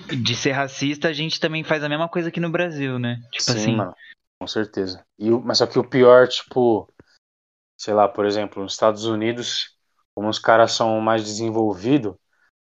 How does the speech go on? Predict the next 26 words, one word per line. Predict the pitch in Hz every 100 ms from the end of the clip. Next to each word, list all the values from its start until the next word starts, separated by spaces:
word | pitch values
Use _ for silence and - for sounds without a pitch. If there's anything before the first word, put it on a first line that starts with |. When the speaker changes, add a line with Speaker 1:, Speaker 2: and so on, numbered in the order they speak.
| -
Speaker 2:
pelo | 123
menos | 131 117 143 160 147
tem | - 139
uns, | 135 135 135 117 98 - - - - _ _ _ _ _ _ _ _ _ _ _ -
tem | 117
uns | 131 -
preto | - 131 131 127
rico | 104 127 -
lá | 123 113 123
que | - 135 131
se | -
desenvolve, | 123 120 135 131 101 107 131 113 110
pá, | - 98 110 120 110
tipo, | - - - 98 90
já | 104
tem | 120
uns | 117
cara | - 117 117
que | -
tem | 123
uns | 135 113
nomes. | 110 104 98
Aqui, | 110 - _ 156
mano, | 214 208 -
Speaker 1:
Uhum. | 127 117 117 110
Speaker 2:
tipo, | 107 95